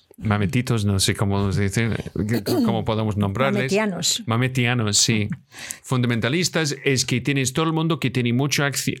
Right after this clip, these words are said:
Speaker 1: su acción y que está haciendo, es muy claro que está haciendo con cada cosa, pero hay muy poca creatividad que una persona, no un actor, tiene en la vida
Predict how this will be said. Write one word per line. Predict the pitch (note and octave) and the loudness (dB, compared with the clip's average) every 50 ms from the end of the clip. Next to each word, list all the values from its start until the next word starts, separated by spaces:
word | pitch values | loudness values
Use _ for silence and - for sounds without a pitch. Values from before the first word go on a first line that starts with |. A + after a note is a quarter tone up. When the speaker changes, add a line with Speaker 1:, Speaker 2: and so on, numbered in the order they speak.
| - G#2 | -4 -2
Speaker 1:
su | - - - B2 A2+ | 0 0 2 2 0
acción | A2 - - - C#3+ D3+ E3 E3+ E3+ | 0 -2 -4 -2 -2 0 0 0 0
y | D3 | -2
que | - - | -2 -2
está | G#2+ - - G#2+ | -2 0 0 0
haciendo, | G#2 - C3+ C#3 C#3+ C3 A2 | 0 0 0 0 2 2 0
es | G2 G2 | 2 2
muy | G#2 A#2+ C#3 C3+ C#3 | 2 2 2 0 -2
claro | - C#3+ C#3 D3 D3+ C3+ | -2 -2 0 0 0 -2
que | - - | -2 0
está | G2+ - - A#2+ | -2 0 2 0
haciendo | G#2+ G2+ - A#2 A2 G#2+ F#2+ | 0 0 0 0 0 0 0
con | - G#2 G2+ F#2+ | 0 0 -2 0
cada | - A#2 A#2 A2+ G#2+ | 0 0 0 0 0
cosa, | - C3+ C3 - - D#3 D3 - - - - - - - - - _ | 0 0 0 2 0 0 -2 -2 -8 -10 -10 -10 -10 -12 -14 -16 _
pero | - B2 B2 B2 B2+ | -2 0 2 2 2
hay | C3+ C#3 | 2 2
muy | C#3 C#3+ D#3 E3+ F3 F3 | 2 2 2 2 0 0
poca | F3 - - E3 D3+ - D3 C3+ | -2 -2 -2 -2 0 0 -2 -4
creatividad | C#3+ - C3+ B2 A#2 G#2 - - B2 A2+ A#2+ A#2+ G#2+ C3 B2+ B2+ | -2 -2 0 0 0 0 0 -2 0 0 0 0 2 0 0 0
que | B2+ - A#2 A2 A2 | 0 0 0 2 2
una | A#2 B2+ B2 A2+ B2 | 2 2 0 -2 -2
persona, | - G#2+ - - D3+ D3+ C#3 B2 B2+ B2+ - - - _ _ _ _ - | -2 -2 0 0 0 0 0 -2 -2 -4 -8 -18 -20 _ _ _ _ -8
no | G#2 A#2+ F3 F#3+ | -4 -2 0 0
un | E3 C3+ A#2+ | 2 2 0
actor, | A2 G2 - - C3+ B2+ A#2+ A2 - - - _ _ _ _ | -2 -2 -4 -2 0 0 0 -2 -4 -10 -20 _ _ _ _
tiene | - - C3+ B2 B2 A#2 A2 | -4 -2 0 0 2 2 2
en | G#2 G#2 | 2 2
la | G2 F#2 F2+ | 2 2 2
vida | F#2 F2+ F#2+ F#2+ G2 - | 0 0 0 -2 -4 -6